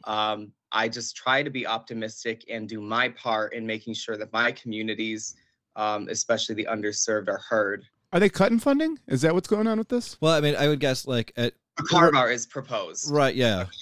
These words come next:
Speaker 2: Okay.
Speaker 1: That's what's being proposed.
Speaker 2: I, I'm, I'm
Speaker 1: Yeah.
Speaker 2: the list-, in, in this, in this episode, I'm the listener who has no idea what's going on, so I need to be educated. So I appreciate, uh, the, the information. Um,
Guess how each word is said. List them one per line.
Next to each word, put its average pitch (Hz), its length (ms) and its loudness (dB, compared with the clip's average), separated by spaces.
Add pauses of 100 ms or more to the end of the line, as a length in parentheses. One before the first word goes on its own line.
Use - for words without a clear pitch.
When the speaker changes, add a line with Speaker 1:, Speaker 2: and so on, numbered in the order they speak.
(200)
Speaker 2:
Okay. 123 240 2
Speaker 1:
That's 98 60 2
what's 90 140 -6
being 98 180 -14 (220)
proposed. - 400 0
Speaker 2:
I, 170 80 4
I'm, 220 200 6
I'm 190 200 4
Speaker 1:
Yeah. 226 40 10
Speaker 2:
the 208 80 8
list-, 175 260 4
in, 156 220 4
in 156 80 4
this, - 340 2 (240)
in 139 80 -2
this 170 160 2
episode, 107 280 0
I'm 127 220 4
the 131 80 4
listener 107 400 2
who 95 100 0
has 95 140 0
no 110 180 4
idea 92 220 2
what's - 120 -8
going 87 240 -8
on, 87 160 -6
so 98 120 -4
I 123 100 6
need 123 160 4
to 98 60 -8
be 92 120 0
educated. - 540 -6 (340)
So - 240 -4
I 90 80 -2
appreciate, 104 560 0 (180)
uh, 95 240 -6 (440)
the, 104 220 -6
the 98 140 -2
information. 98 680 -4 (720)
Um, 82 440 -6